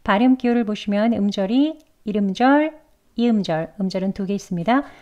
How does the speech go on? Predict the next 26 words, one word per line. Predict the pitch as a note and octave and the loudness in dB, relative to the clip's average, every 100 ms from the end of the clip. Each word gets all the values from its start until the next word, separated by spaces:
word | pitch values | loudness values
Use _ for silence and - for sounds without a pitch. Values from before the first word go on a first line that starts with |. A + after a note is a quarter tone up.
| - | -12
첫 | - | -8
소리 | D4 D4+ C#4 C#4 | -4 0 0 0
D인데요. | G#3+ G#3+ G3 F#3 A#3 A#3 | -2 0 0 0 -2 -2
D | A3+ A#3+ B3 | -2 0 0
혀끝 | C#4 C4+ C#4 | -2 -2 -4
위치는 | A3 G3+ - A3+ A3 | -4 -6 -2 0 0
윗니 | G3 G#3+ | 0 -2
안쪽과 | F#3 F#3 F#3+ - A#3+ | -4 -6 -6 -2 0
잇몸이 | G3+ G3+ G#3+ | 0 0 -2
만나는 | G3 F3 F3+ B3+ C#4 | -4 -4 0 4 4
여기 | F#3+ G3 | 2 -6
치경 | - F4 D#4 | -6 0 0
위치입니다. | A#3 - F#3 E3+ F3 | 0 -2 -4 -4 -6
치경 | - - A#3+ | -8 -4 -4
위치에 | G3+ - - B3+ C#4+ | -4 -8 -2 0 0
혀끝 | C#4 C4+ C4 | -2 -4 -4
대셨다가 | G3+ G#3 G3 - F#3+ C4+ D#4 D#4+ - - - | -4 -6 -8 -8 0 4 4 2 -10 -18 -4
공기 | G3+ G3+ | -2 0
내보내면서 | G#3+ G3+ G3+ G3 F3+ F3+ C4+ C#4+ A#3 D#3+ | 0 -2 -2 -4 -4 -2 2 2 0 -2
드, | F#3 - _ _ - F#3+ | -8 -8 _ _ -14 -8
드 | F#3+ F#3+ - | -6 -6 -6
이렇게 | F3 E3+ B3+ | -10 -4 -2
목청이 | A#3+ F#3 - G3 G3+ | -2 -4 -4 -4 -2
떨리게 | A#3 A#3+ A3 F3+ B3+ C4+ | -2 -2 -2 0 0 -2
해주시고요. | A3+ A3+ G3+ F#3+ A#3+ D#4 - - | -6 -6 -8 -4 -2 -2 -8 -6
그다음에 | G#3+ A3+ A3+ | 0 0 -2